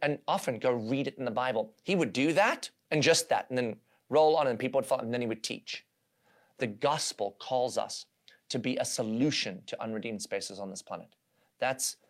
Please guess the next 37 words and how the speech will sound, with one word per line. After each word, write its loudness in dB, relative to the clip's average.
a -2
social 2
justice. -2
And -12
we've -8
often -4
said -4
social 2
justice 0
is -4
bad, 2
the 4
church 0
shouldn't -4
do -4
that 0
'cause -4
it's -4
not -2
the 0
gospel. 0
And -6
I'm -8
like, -6
"No, 0
no, 0
it 0
is 2
one 0
of 0
the -2
gospel -2
responses." -6
Not -2
the 4
only 4
one, -6